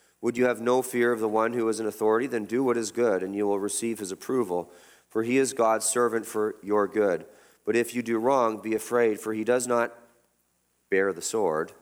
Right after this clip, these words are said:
in vain, for he is the servant of God, an avenger who carries out God's wrath and wrongdoing." And so Romans thirteen defines the role of the state, and it defines the role of the magistrate as the protector of good and the terrorizer of evil.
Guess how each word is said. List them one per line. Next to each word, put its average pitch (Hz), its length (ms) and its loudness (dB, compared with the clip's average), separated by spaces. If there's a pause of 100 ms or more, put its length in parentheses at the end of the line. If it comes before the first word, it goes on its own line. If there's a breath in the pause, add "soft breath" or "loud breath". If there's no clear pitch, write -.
(420 soft breath)
in 80 180 -12
vain, 87 440 -2
for - 160 -12
he 107 120 -2
is 107 120 0
the 95 60 -6
servant 101 360 -2
of 82 100 -8
God, 92 280 0
an 87 40 -8
avenger 92 480 -4 (480 loud breath)
who - 80 -20
carries 107 380 0
out 92 160 -2
God's 87 320 -2
wrath 82 460 -2
and 85 120 -12
wrongdoing." 82 600 -6
And 92 100 -8
so 123 140 2
Romans 170 440 0
thirteen 151 560 0
defines 135 520 -2
the 117 80 -4
role 113 240 4
of 101 80 -2
the 98 80 -8
state, 123 480 0 (800 loud breath)
and 131 100 2
it 135 60 -2
defines 170 440 0
the 165 120 0
role 151 240 4
of 143 100 -4
the 135 80 0
magistrate 135 680 0
as 117 120 -4
the 123 80 -4
protector 143 560 -2
of 120 200 -4
good 123 260 2
and 110 80 -6
the 101 40 -16
terrorizer 113 720 0
of 104 100 -4
evil. 107 520 0